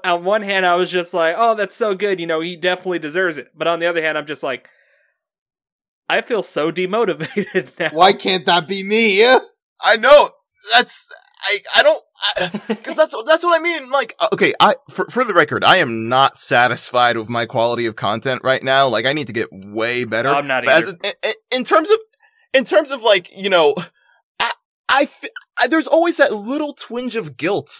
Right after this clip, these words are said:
Speaker 3: that's just like, "Oh, wow, th-, this is, this is what you guys like? Okay." <laughs>
Speaker 4: Yeah,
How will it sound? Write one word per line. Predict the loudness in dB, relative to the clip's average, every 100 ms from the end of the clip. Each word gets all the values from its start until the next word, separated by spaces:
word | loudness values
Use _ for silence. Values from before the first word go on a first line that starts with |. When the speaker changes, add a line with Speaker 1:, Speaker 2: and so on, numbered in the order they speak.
| -4
Speaker 3:
that's | -4 -2
just | -8 -4
like, | -4 -4 -2
"Oh, | -2 -2
wow, | -2 0 0 0
th-, | -2 -4 -6 -6
this | -8 -8 -8
is, | -8 -8 -18 -20 -20 -6
this | -4 -4
is | -4 -2
what | 0
you | 2
guys | 4 4
like? | 0 -2 -2
Okay." | -8 -4 -2 -2
<laughs> | -4 -12 -12
Speaker 4:
Yeah, | -10